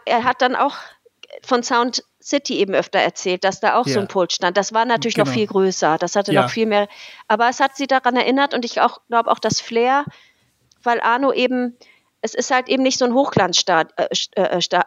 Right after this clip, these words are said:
Speaker 1: Studio, weil Arno ist, ist nicht so, äh, der ist sehr großzügig und ist nicht so super eigen mit den Instrumenten. Man darf die alle benutzen und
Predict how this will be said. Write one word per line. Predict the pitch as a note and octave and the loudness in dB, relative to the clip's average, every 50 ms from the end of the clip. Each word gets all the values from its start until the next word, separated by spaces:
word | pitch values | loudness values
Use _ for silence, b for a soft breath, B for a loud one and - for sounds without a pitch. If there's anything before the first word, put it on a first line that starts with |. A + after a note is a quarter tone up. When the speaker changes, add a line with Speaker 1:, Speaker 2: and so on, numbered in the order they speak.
| - G3 | -2 -2
Speaker 1:
Studio, | - - - G3+ F#3+ F3+ F3 E3+ E3 E3 | -4 -4 -4 -4 -4 -2 0 0 0 2
weil | F#3 F3+ | 0 0
Arno | - - G3 G#3+ A#3 B3 | 2 2 0 2 2 0
ist, | A3+ - A#3 - - - _ _ _ - - - _ | -2 -2 -4 -10 -12 -12 _ _ _ -6 -6 -4 _
ist | - A3+ A3 - - - _ _ _ _ _ _ _ _ - | -4 -4 -4 -4 -10 -16 _ _ _ _ _ _ _ _ -4
nicht | A3 A#3 A#3+ A#3 - - | -2 -2 -2 -2 -2 -2
so, | B3 A#3+ A3+ A3+ | 0 2 2 2
äh, | - - | 2 2
der | G#3 A3 F3 D#3 | 2 2 2 2
ist | A3+ - | 2 0
sehr | A#3+ A3 | -2 -2
großzügig | - A#3 B3+ D4 - - - - G3 F#3 F3 F#3 F#3+ - - | 0 0 0 0 0 -4 -6 -4 -2 0 0 0 0 -2 -4
und | G3 G3 F#3+ - - | -4 -4 -4 -4 -6
ist | G#3 G3+ - | -6 -4 -2
nicht | A3 A3 - | -2 -2 -2
so | - A3 G#3+ G#3 G3+ G3+ G3+ b b b | 0 2 2 2 2 0 -4 b b b
super | b - A#3+ A#3 - A3 - - | b -6 -6 -2 0 0 2 2
eigen | G3 G#3+ A3+ B3 A3+ | 4 2 2 2 2
mit | A3 G#3 - | 2 2 0
den | G3+ G3 | 0 -2
Instrumenten. | D3 G3 F#3+ - - - F#3 F#3 G#3 A3+ - - - | -2 -2 -4 -6 -6 -6 -2 0 0 0 0 0 -2
Man | G3+ F#3 F#3+ | -2 0 0
darf | F#3 F#3 - | 0 -2 -2
die | - G3 - | -2 -2 0
alle | F#3 G3 | 0 0
benutzen | F#3 G3 G3 G#3 A3 A3 - - A3 G3 | -2 -2 -2 -2 -2 -2 -4 -6 -6 -4
und | F3 G3 F#3+ - - | -4 -4 -4 -6 -10